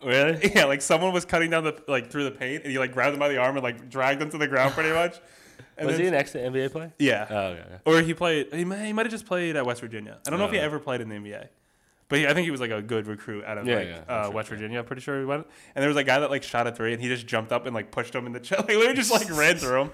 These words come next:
Speaker 2: Like, kinda how I play pickup. It was, like, that <laughs> level of physicality. And then I just saw, um, a tweet where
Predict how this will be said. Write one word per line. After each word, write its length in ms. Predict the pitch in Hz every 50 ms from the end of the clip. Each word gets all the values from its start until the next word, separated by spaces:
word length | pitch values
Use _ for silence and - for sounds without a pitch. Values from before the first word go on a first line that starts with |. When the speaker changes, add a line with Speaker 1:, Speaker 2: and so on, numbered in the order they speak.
| - - - - 185
Speaker 2:
Like, 140 | 185 196 -
kinda 200 | 208 214 240 247
how 180 | 202 226 196
I 180 | - 139 139 147
play 160 | 143 143 123
pickup. 420 | 117 - 113 101 107 95 - - _ _ -
It 40 | -
was, 120 | 151 156 165
like, 160 | 160 147 139
that 260 | 135 143 151 147 151
<laughs> 60 | 170
level 280 | - 180 170 175 190 190
of 380 | 208 170 233 208 - 170 127 - - - - - _ _ - - 180 170 170 175 180
physicality. 600 | - 156 151 151 143 147 151 135 127 123 120 117 120
And 100 | 135 156
then 100 | 151 147
I 100 | 143 143
just 240 | 143 156 156 151 -
saw, 320 | 165 151 147 143 131 123 131 117 - -
um, 460 | 123 117 117 110 107 104 104 104 104 _ _ _ _ _ _ _ _ _ _ _ _ _ _ _ _ -
a 100 | - 123
tweet 480 | 123 - - - 131 123 113 107 - -
where 340 | 120 117 110 107 104 101